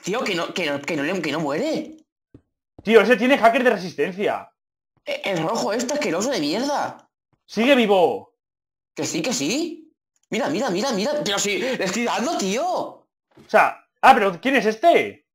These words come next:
Speaker 2: ¿Dónde está, tío? Es ese. ¡Qué puto hacker, tío! ¡Míralo!
Speaker 1: O sea,
Speaker 2: Tiradle, tiradle, tiradle por pringao, tío.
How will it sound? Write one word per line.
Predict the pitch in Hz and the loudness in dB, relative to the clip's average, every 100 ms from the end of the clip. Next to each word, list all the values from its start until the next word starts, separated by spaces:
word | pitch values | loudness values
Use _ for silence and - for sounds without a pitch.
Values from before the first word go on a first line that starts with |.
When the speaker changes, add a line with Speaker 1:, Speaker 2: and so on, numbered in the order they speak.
| _ _ _ - | _ _ _ -4
Speaker 2:
¿Dónde | 247 | 0
está, | 285 139 | 2 2
tío? | 151 165 113 - _ _ _ _ _ _ _ _ _ _ _ _ | 2 -2 -4 -8 _ _ _ _ _ _ _ _ _ _ _ _
Es | 208 233 | 0 2
ese. | 196 190 170 147 | 2 0 -2 2
¡Qué | 254 | 0
puto | 247 269 302 339 | 2 4 6 8
hacker, | 202 220 156 151 | 8 6 2 -2
tío! | 196 190 | -2 -2
¡Míralo! | 156 208 240 208 330 339 - _ _ _ _ | 2 4 6 8 8 6 -2 _ _ _ _
Speaker 1:
O | - | -8
sea, | 190 233 | 0 6
Speaker 2:
Tiradle, | 285 240 185 | 8 8 2
tiradle, | 160 220 311 262 147 | 4 8 8 8 0
tiradle | 135 226 311 254 175 | 4 8 8 6 0
por | 180 | -2
pringao, | 185 196 233 147 | -2 4 6 6
tío. | 147 135 104 | 0 -6 -6